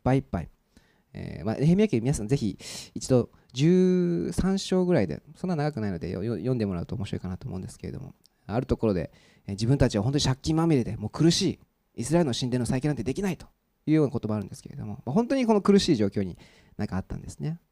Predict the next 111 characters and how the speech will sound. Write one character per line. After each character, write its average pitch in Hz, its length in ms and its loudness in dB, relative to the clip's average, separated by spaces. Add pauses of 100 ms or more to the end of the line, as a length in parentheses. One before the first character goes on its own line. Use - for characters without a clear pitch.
で、 135 60 -6
そ 170 100 2
の 170 100 2
苦 180 140 6
し - 80 2
い 185 60 2
状 160 80 6
況 151 100 -2
の 135 60 -2
中 139 180 2
に 120 80 0
あ 127 80 4
る 113 60 4
と 92 120 -2
で 80 100 -6
す - 120 -14
ね、 117 240 -2 (400)
や 139 60 2
は 151 40 6
り 113 140 0 (420)
神 143 200 0
様 202 180 2
っ - 20 2
て - 220 -8
い 107 40 0
る 139 60 2
の 151 80 2
か - 60 -4
な 120 100 0
っ 123 40 -4
て - 200 -10
疑 117 240 2
い 156 40 2
た 175 100 0
く 160 320 0
な 143 80 -2
る 127 80 -2
ん - 20 -8
で - 80 -14
す - 100 -18
よ。 - 80 -20 (380)
私 135 140 4
た 127 80 2
ち - 80 -4
も 104 140 0
苦 120 120 0
し - 120 -2
い - 20 -14
時 101 140 -4
そ 107 120 0
う 104 40 4
い - 20 4
う - 20 2
ふ 117 60 2
う 104 40 0
に 95 180 -10 (120)
思 113 120 -4
っ - 20 -4
た - 120 -10
り 104 60 -8
し - 80 -10
ま 104 80 -2
す - 100 -8
よ - 60 -12
ね。 190 160 0 (1400)
で、 120 80 2
も 123 80 4
う 120 40 4
自 123 120 6
分 151 100 8
た 180 100 6
ち - 60 0
の 131 100 4
こ 120 100 2
と 139 80 2
な 127 120 4
ん 104 40 -6
て 107 100 -6
も 117 120 0
う - 20 0
見 110 80 2
捨 - 60 2
て - 60 -2
た 220 100 6
ん 208 40 2
じ 170 80 0
ゃ - 20 0
な 123 80 0
い 98 40 -6
か - 100 -14
と - 80 -16
か、 - 100 -20 (220)
忘 120 140 0
れ 160 60 2
て 202 100 4
る 247 60 4
ん - 20 0
じ 190 60 4
ゃ 156 40 4
な 123 80 2
い 101 60 -2
か 57 100 -14
と。 - 80 -16 (360)
ま - 80 -4
あ、 - 20 -2
そ 202 120 0
ん 214 40 4
な 220 100 6
ふ 208 100 0
う 247 80 2
に 117 280 -2